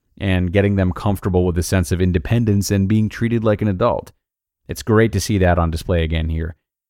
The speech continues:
Obviously, as parents, we have to retain a sense of authority, uh, but if you're helping your child through a tough transition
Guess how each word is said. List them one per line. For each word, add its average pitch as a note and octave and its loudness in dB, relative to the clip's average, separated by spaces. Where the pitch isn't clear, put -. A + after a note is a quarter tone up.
Obviously, A#2+ 0
as G2 -2
parents, A2+ -4
we F#2+ -2
have G#2+ 0
to A2+ -6
retain G2+ -2
a F#2+ -2
sense G#2+ -4
of F2+ -8
authority, B2 0
uh, F2 -6
but G2+ -2
if - -8
you're A2 -2
helping F3 -2
your C#3 -2
child B2+ 0
through D3+ 0
a C#3+ 0
tough C3 -4
transition A2 -2